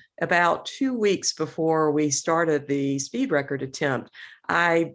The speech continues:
had just a completely random fall. It was on the most benign stretch of trail in the entire park, it felt like, but there was just a slick patch of grass that I slipped on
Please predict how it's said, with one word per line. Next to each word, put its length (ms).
had 260
just 180
a 60
completely 520
random 380
fall. 320
It 60
was 120
on 180
the 60
most 280
benign 460
stretch 340
of 100
trail 360
in 80
the 100
entire 340
park, 400
it 160
felt 220
like, 340
but 100
there 140
was 140
just 260
a 120
slick 600
patch 480
of 340
grass 640
that 160
I 100
slipped 440
on 340